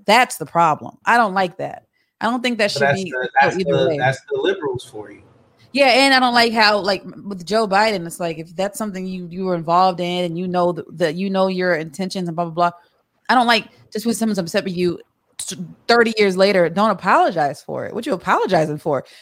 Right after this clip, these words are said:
Speaker 1: Because from my understanding of history, when it comes to the nineteen ninety-four crime bill, black people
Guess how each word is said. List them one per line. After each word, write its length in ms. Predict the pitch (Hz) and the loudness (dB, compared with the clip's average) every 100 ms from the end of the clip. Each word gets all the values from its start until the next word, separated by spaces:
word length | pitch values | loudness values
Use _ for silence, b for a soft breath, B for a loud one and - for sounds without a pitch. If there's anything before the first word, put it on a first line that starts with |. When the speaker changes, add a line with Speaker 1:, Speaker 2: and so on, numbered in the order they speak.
| _ | _
Speaker 1:
Because 480 | 247 302 240 208 - b b _ _ - | 0 2 2 0 -6 b b _ _ -8
from 180 | 240 208 | -2 2
my 140 | 262 | 4
understanding 500 | 453 302 247 226 202 | 4 0 2 2 2
of 80 | 185 | 2
history, 640 | 214 196 185 175 165 165 - | 2 0 -2 -4 -4 -8 -4
when 140 | 185 | -2
it 60 | 185 | -2
comes 160 | 196 175 | -4 -6
to 60 | |
the 60 | 180 | -6
nineteen 220 | 180 180 | -4 -4
ninety-four 280 | 165 180 165 | -4 -4 -4
crime 260 | 165 165 165 | -2 -4 0
bill, 260 | 160 160 _ - | 0 -2 _ -12
black 340 | 175 233 302 | 2 2 4
people 440 | 294 - 208 196 | 0 0 0 0